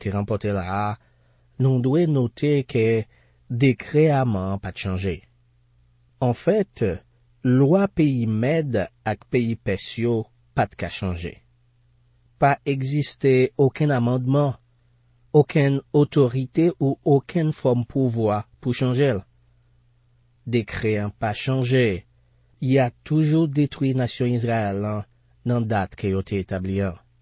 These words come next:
Alò, se ki sa yo ta dwe fè pou kontrekare pwoblèm aparamman ensolvab sa a?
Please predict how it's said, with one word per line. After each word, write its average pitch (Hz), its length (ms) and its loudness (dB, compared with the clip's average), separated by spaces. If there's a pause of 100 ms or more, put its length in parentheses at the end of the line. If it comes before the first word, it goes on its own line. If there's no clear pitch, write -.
(920)
Alò, 135 420 4 (200)
se - 240 -4
ki 185 140 0
sa 156 160 0
yo 135 100 2
ta 131 200 -2
dwe 131 260 2
fè 185 300 0
pou - 240 -4
kontrekare 123 800 -2
pwoblèm 117 580 0 (100)
aparamman 113 720 -2
ensolvab 98 480 -2
sa 98 280 -6
a? - 20 -8